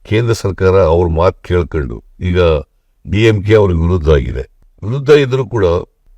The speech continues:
ನನಗೆ ಬಹಳ ಆಶ್ಚರ್ಯ ಆಗೋದು ಅಂತಂದ್ರೆ,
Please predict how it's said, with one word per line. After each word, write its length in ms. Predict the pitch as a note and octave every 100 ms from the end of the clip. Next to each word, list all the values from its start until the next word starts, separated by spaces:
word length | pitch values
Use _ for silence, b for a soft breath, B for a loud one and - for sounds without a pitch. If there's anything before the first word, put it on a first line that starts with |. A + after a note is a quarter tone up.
| -
ನನಗೆ 420 | G2 A2 G#2+ F2 F#2+
ಬಹಳ 300 | G2 D#2+ F2+
ಆಶ್ಚರ್ಯ 540 | D#2 D#2 - G#2+ G2+
ಆಗೋದು 380 | E2+ D#2 D2+ C#2+
ಅಂತಂದ್ರೆ, 640 | C2 C#2+ C2+ A1+ A1+